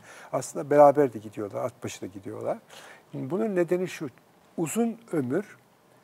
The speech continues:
bir takım yeni sağlık sorunlarını beraberinde getirdiği için bu uzun ömrü sağlıklı geçirmeyi sağlayan yeni bir takım çalışmalar devreye girdi. Bunlar longevity tıbbı diyoruz. Yani, e,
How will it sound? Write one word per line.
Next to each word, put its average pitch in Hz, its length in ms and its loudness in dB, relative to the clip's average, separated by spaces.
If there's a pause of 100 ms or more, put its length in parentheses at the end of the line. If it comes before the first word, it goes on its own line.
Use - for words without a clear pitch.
(260)
bir 156 60 -6
takım 160 300 -2
yeni 143 200 0
sağlık 127 380 2
sorunlarını 113 760 -6
beraberinde 117 440 0
getirdiği 117 520 -6
için 143 320 -8 (400)
bu 170 60 -6
uzun 185 360 -6
ömrü 120 420 -2 (220)
sağlıklı 135 680 -2
geçirmeyi 123 560 -4
sağlayan 123 680 -2 (260)
yeni 160 320 -2
bir 151 60 -12
takım 151 260 -6
çalışmalar 127 640 -4 (100)
devreye 113 340 -4
girdi. 104 340 -12
Bunlar 180 200 0
longevity 156 480 0
tıbbı - 360 -12
diyoruz. - 360 -14 (240)
Yani, 135 280 0 (380)
e, 123 200 -4